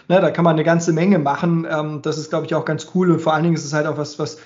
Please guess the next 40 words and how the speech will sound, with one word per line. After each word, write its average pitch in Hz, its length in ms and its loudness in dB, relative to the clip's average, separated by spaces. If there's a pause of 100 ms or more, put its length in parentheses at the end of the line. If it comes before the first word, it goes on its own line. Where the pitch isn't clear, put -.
(260)
ähm, 147 360 -2
uns, 160 220 0
glaub 151 220 4
ich, 151 140 -4
auch, 143 320 -2
ähm, 139 500 -6
äh, 151 260 -8
einfach 151 340 -2
körperlich 160 480 0
auch 127 120 -6
gut 143 180 -6
tut. 131 300 -8
Weil, 151 180 -2
also 151 180 -4
ich 170 140 0
muss 165 160 6
sagen, 160 340 4
was, 151 160 -6
äh, 156 160 -6 (220)
in 160 80 -8
Corona, 156 520 -2
äh, 135 340 -14
viel 180 540 2 (280)
liegen 214 200 2
geblieben 175 400 2
ist, 165 200 -2
ist 170 120 -6
einfach 160 220 0
die 151 80 -2
körperliche 165 480 -2
Betätigung. 160 840 -2 (100)
Ähm, 143 400 -6
das 147 160 -6
geht 160 160 0
vielen 185 320 2
so, 175 160 2
weil 156 140 4
halt 147 160 2
Sport 165 280 2
einfach, 156 380 -4